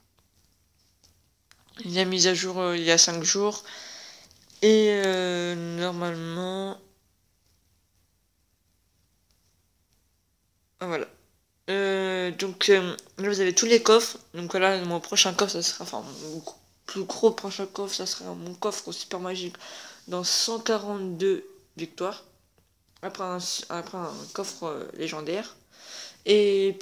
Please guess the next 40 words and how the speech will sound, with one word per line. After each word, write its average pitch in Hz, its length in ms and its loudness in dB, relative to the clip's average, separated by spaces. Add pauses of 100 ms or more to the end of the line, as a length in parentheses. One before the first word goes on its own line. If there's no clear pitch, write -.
pour 185 160 -4
la 165 100 2
fin, 208 220 -4
bah, 185 120 -4
un 160 100 -6
coffre 196 300 -6
épique 196 360 -6
que 180 100 -2
j'en 175 140 -6
ai 160 100 -4
jamais 175 280 -4
eu 196 80 -4
pour 180 100 -8
l'instant. 170 260 -10
Du 180 120 -6
coup, 180 100 -10
normalement, 170 240 -4
ça 170 160 -4
va 160 60 -4
être - 180 -10
privilégié 175 540 -2
le 170 80 -6
coffre - 260 -6
épique, 214 300 -8
comme 165 160 -8
j'en 180 80 -6
ai 170 100 -4
jamais 160 280 -6
eu. 214 140 -8 (540)
Donc 170 160 -10
voilà, 190 180 2
mon 170 120 -6
prochain, 180 480 -6
ça 170 120 -10
sera 151 280 -10
un 151 60 -10
coffre 151 300 -10
d'argent, 190 460 -2
argent, 185 380 -4
argent. 175 500 -6